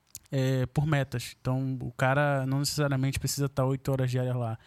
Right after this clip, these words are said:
Ele tem uma meta de laudos que ele precisa concluir, é, semanalmente ou mensalmente. E aí você consegue, é, medir o quanto aquele cara tá sendo produtivo pelo número de laudos que ele avaliou, no caso.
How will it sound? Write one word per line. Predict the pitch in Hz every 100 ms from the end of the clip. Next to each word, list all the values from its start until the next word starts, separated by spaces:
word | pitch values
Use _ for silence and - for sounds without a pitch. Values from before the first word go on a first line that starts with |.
| - - -
Ele | 131
tem | 127 147
uma | 147 147
meta | 143 143 160 175 165
de | 143
laudos | 139 127 127 139 147 -
que | -
ele | 131
precisa | - 131 135 131
concluir, | - 131 - 160 147 151 190 - _ - - - -
é, | 127 123 120
semanalmente | - 131 131 135 123 120 147 -
ou | 117
mensalmente. | 120 - 123 113 127 - - - - - -
E | 135
aí | 135 139 151
você | 156 - 156
consegue, | - 208 226 - 131 151 143 131 -
é, | 135 131 123
medir | 120 139 127 160 214
o | 208 160 143 135
quanto | - 156 170 156
aquele | - 143
cara | - 135 127
tá | 135
sendo | - 135
produtivo | 131 135 131 127 - 131 131 156 - - - -
pelo | - 143
número | 143 143 151
de | 156
laudos | 143 131 135 -
que | - 131
ele | 127 127 127 127 127 - -
avaliou, | 123 127 123 120 113 -
no | 120
caso. | - 117 110